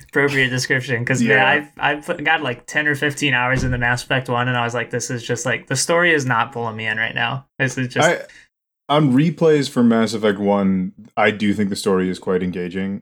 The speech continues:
Speaker 2: It's, I think it's
Speaker 1: Yeah.
Speaker 2: very interesting, but, like, you know, when you have, like, the combat system of Horizon Zero Dawn, which is, like, that's the fun part, right? That's the
Speaker 1: Mm-hmm.
Speaker 2: fun part of the game. And that's really, really, really fun.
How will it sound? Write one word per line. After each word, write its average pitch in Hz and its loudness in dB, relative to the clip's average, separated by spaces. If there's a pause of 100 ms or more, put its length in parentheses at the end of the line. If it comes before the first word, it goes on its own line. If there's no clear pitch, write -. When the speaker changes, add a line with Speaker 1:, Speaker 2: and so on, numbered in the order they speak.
(140)
Speaker 2:
It's, 107 -2
I 117 4
think 117 4
it's 131 2
Speaker 1:
Yeah. 131 0
Speaker 2:
very 110 2
interesting, 127 -2
but, 110 0
like, 98 0 (920)
you 120 4
know, 104 4
when 113 2
you 127 4
have, 123 0 (420)
like, 113 0
the 110 0
combat 104 0
system 117 2
of 104 -2
Horizon 98 0
Zero 95 -2
Dawn, 90 -2
which 98 -4
is, 107 -4
like, 98 -4
that's 113 0
the 107 -4
fun 92 -4
part, 87 -8 (120)
right? 92 -4
That's 107 2
the 120 0
Speaker 1:
Mm-hmm. 95 -10
Speaker 2:
fun 98 -2
part 95 -4
of 90 -6
the 90 -6
game. 90 -6 (400)
And 110 4
that's 113 2
really, 98 2
really, 98 2
really 92 -2
fun. 98 -2